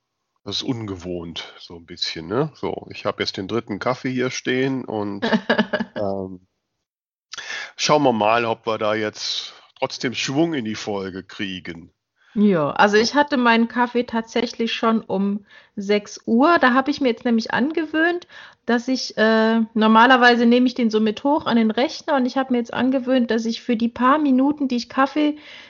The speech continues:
Speaker 2: trinke, mich in der Küche an meinen Tisch setze, da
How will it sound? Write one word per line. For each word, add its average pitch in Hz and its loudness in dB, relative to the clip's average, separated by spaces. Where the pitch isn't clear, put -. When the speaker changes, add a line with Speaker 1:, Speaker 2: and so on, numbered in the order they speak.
Speaker 2:
trinke, 262 4
mich 233 4
in 226 6
der 214 4
Küche 311 0
an 220 0
meinen 214 0
Tisch - -2
setze, 320 0
da 233 2